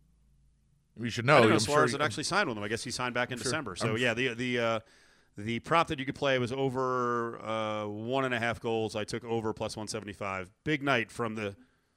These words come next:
Speaker 2: some of the new guys. Not that Messi's brand new, but Suarez is. I'm going over. L Duncan special. I'm in.
Speaker 1: I was gonna say, I'm sure you bet it, so you should know, uh, when it is. Tonight, eight P M, Real Salt Lake at Inter Miami, for sure. Uh, not a great sign that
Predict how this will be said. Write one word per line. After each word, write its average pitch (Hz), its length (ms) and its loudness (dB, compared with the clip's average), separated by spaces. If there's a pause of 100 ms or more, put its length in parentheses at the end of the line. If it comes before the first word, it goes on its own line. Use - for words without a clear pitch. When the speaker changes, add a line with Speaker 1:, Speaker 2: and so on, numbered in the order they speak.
(220)
Speaker 2:
some 139 200 -4
of 123 60 -2
the 123 60 0
new 135 140 2
guys. 107 460 0 (400)
Not 127 180 0
that 117 120 -4
Messi's 113 320 -4
brand 107 260 -6
new, 92 160 -10
but 90 180 -14 (120)
Suarez 107 460 -2
is. 92 180 -10
I'm 127 100 -6
going 160 220 6
over. 110 280 2
L 117 160 -2
Duncan 123 280 -4
special. 104 360 -8
I'm 101 100 -8
in. 92 140 -10 (200)
Speaker 1:
I - 40 -10
was 113 80 -6
gonna 123 120 -2
say, 147 120 2
I'm 107 120 2
sure 135 160 0
you 110 80 2
bet 107 180 4
it, 101 140 -2
so - 100 -6
you 101 120 -4
should 101 180 -6
know, 98 340 -4 (220)
uh, 90 440 -4 (600)
when 104 160 -6
it 80 60 -4
is. 95 140 -4
Tonight, 131 360 0
eight 143 200 2
P 143 160 0
M, 156 280 2 (120)
Real 117 320 4
Salt 123 240 0
Lake 120 260 -2
at 117 140 0
Inter 104 180 -6
Miami, 98 340 -6 (240)
for 101 120 -12
sure. 104 280 -8 (560)
Uh, 90 360 0
not 107 160 0
a 107 40 0
great 110 240 0
sign 110 280 -2
that 101 180 -4